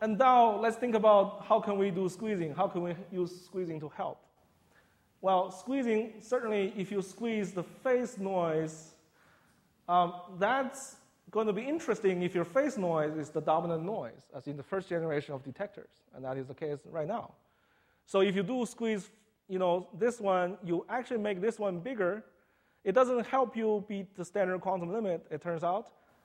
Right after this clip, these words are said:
because the products of the two is still the same, but it actually helps you improve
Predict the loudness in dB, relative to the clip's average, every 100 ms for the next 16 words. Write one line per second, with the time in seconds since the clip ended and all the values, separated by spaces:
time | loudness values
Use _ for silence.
0 | _ _ _ _ -4 0 0 0 4 6
1 | 4 2 -2 -2 -2 -4 -4 -6 -6 -8
2 | -8 -10 -12 -20 _ _ _ _ 6 6
3 | 0 -2 0 0 -2 -4 -2 -4 -2 -2
4 | 0 -2 -10 -20 _ -8 -8 -2 0 0